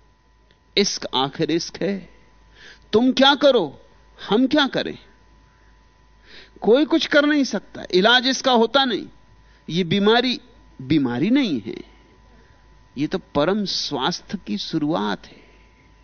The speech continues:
ये तुम्हें बीमारी जैसी लगती है क्योंकि तुमने इसे कभी जाना नहीं। एक राजा रात भर नाच गाने में रहा,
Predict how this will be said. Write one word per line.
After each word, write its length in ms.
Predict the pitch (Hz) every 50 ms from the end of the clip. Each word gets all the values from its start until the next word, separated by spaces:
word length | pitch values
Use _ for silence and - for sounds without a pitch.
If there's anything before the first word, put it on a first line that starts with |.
| _ - _ _ _ _ _ _ _ _ - - - - - - -
ये 80 | 208 220
तुम्हें 360 | - 269 262 269 285 269 233
बीमारी 400 | 240 240 226 226 240 254 277 254
जैसी 300 | 247 277 262 - 294 277
लगती 500 | 247 226 233 - - - - 320 320 285
है 120 | 269 262
क्योंकि 300 | 196 - 214 220 185 214
तुमने 300 | - - 220 226 220 190
इसे 220 | 165 185 - 202 190
कभी 300 | - 202 190 185 208 185
जाना 400 | 151 143 139 113 127 180 202 202
नहीं। 300 | - - - - - - - - _ _ _ _ _ _ - - _ _ _ _ _ _ _ _ _ _ _ _ _ _ _ _ _ _ _ _ _ _ _ _ 160 160 _ _ _ _ _ _ _ _ _ _ _ _ _ _ _ _ _ _ _ _ _ _ _ _ _ _ _ _ _ _ _ -
एक 220 | 165 160 - -
राजा 520 | 131 113 110 117 120 117 165 - 185 180 156 - - - - - - - _ _ _ _ _ _ _ _ _ _ _ _ _ _ _ _ _ _ _ _ _ _ _ _ _ _ _ _ _ _ _ _ _ _ _ _ _ _ _ _ _ _ _ _ - -
रात 340 | 107 131 160 170 175 165
भर 220 | 139 143 156 185 180
नाच 380 | 170 160 156 156 156 147 143
गाने 320 | 135 135 139 147 156 175 185
में 160 | 185 185 175
रहा, 360 | 170 185 196 196 196 202 -